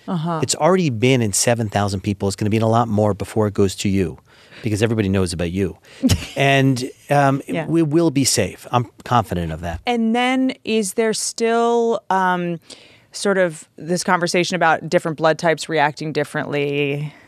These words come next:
Speaker 1: <laughs> Why are you laughing? <laughs> I, I heard that from Alex Jones, and it
Speaker 2: Yes.
Speaker 1: is true.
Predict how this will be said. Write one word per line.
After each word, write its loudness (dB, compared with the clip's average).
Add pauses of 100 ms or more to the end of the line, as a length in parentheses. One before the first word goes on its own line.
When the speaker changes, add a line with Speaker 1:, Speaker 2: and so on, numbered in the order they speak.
(120)
Speaker 1:
<laughs> -8
Why 2
are 2
you 2
laughing? 2 (640)
<laughs> 2 (420)
I, 0
I 4
heard 0
that 0
from 2
Alex 2
Jones, -2
and 2
it 0
Speaker 2:
Yes. 2
Speaker 1:
is -4
true. -2